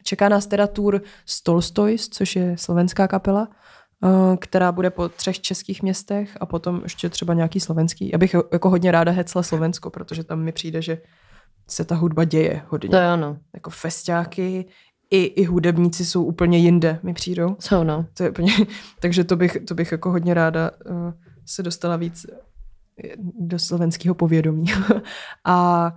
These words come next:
Speaker 1: a to, a chtěli bychom dát dohromady nějaký jako instrumentálnější set, no. A mezi tím se vlastně pomalu tak nějak loučit s tímhle, s tím tanečním, eh, Tears of a Giant setem.
Speaker 2: Fakt?
Speaker 1: No.
Speaker 2: Už nebude to tančit?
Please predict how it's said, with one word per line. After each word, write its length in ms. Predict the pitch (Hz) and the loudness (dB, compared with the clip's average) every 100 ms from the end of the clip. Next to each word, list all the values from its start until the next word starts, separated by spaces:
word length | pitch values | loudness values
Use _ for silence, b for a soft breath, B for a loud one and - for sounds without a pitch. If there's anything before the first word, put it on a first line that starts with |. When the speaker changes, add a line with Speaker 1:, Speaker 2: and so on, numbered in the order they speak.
| B _ - | B _ -4
Speaker 1:
a 80 | 185 | -2
to, 200 | 185 175 | 0 2
a 60 | 185 | 0
chtěli 220 | - 185 | 0 0
bychom 260 | 185 196 | 0 0
dát 160 | 185 180 | 2 2
dohromady 380 | 180 180 180 180 | 0 0 0 -2
nějaký 240 | 175 175 | -4 -6
jako 180 | 180 - | -8 -6
instrumentálnější 840 | 180 - 180 170 175 175 170 - | -6 -6 -6 -4 -4 -6 -6 -8
set, 280 | 185 170 170 175 | -8 -8 -8 -12
no. 80 | 185 196 - | -14 -14 -4
A 80 | 170 | 0
mezi 240 | 170 175 | 2 0
tím 280 | 170 165 170 B B | 0 0 0 B B
se 140 | - | -8
vlastně 240 | 170 170 175 | -4 -4 -4
pomalu 300 | 170 165 165 | -2 -2 -2
tak 180 | 165 165 | -6 -4
nějak 200 | 165 165 | -4 -2
loučit 360 | 160 165 180 | -4 -4 -8
s 100 | - | -8
tímhle, 240 | 175 170 160 | -4 -4 -4
s 80 | |
tím 140 | - 170 | -6 -6
tanečním, 580 | 170 165 - 165 160 165 b b b b - | -2 -4 -4 -2 -2 -2 b b b b -4
eh, 220 | 180 170 | 0 0
Tears 340 | 170 175 165 170 | 0 4 6 6
of 120 | 165 | 6
a 60 | |
Giant 540 | 165 165 160 160 165 - - | 6 4 4 4 0 -4 -12
setem. 440 | - 170 - 180 - _ - | -8 -4 -2 -2 -4 _ -6
Speaker 2:
Fakt? 440 | 208 214 240 - _ _ _ 233 | -2 0 -2 -14 _ _ _ 0
Speaker 1:
No. 160 | 226 | 0
Speaker 2:
Už 100 | 220 | 2
nebude 240 | 220 208 208 | 2 4 2
to 100 | 208 | 2
tančit? 380 | 202 202 240 | -2 -2 -4